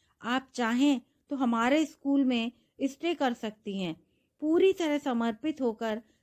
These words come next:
डांस में लगना होगा। कपड़े में नखरे नहीं, हर साइज के एक्सपोजर वाले भी पहनने पड़ेंगे। इज्जत पूरी मिलेगी। बहुत नाम है हमारे ग्रुप का।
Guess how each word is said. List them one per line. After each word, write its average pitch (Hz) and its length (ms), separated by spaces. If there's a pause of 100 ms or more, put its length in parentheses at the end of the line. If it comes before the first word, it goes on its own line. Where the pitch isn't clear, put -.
(100)
डांस 277 380
में 269 100
लगना 220 360
होगा। 208 380 (440)
कपड़े 277 400
में 311 140
नखरे 277 380
नहीं, 269 400 (400)
हर 320 260
साइज 262 500
के 247 260 (320)
एक्सपोजर 262 640
वाले 254 340
भी 320 100
पहनने 247 440
पड़ेंगे। 226 560 (480)
इज्जत 285 440 (140)
पूरी 254 240
मिलेगी। 180 560 (460)
बहुत 262 380
नाम 254 340
है 302 140
हमारे 285 400
ग्रुप 254 340
का। 185 200